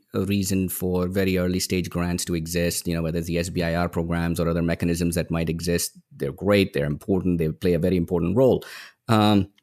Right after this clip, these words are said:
what we're talking about is finding Silicon Valley, uh, getting Silicon Valley and some of the best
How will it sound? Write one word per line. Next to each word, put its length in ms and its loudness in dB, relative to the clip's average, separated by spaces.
what 200 0
we're 180 6
talking 340 4
about 400 2
is 360 2
finding 480 4
Silicon 380 2
Valley, 500 4
uh, 280 4
getting 260 6
Silicon 340 6
Valley 500 4
and 260 0
some 120 0
of 60 2
the 60 0
best 340 -2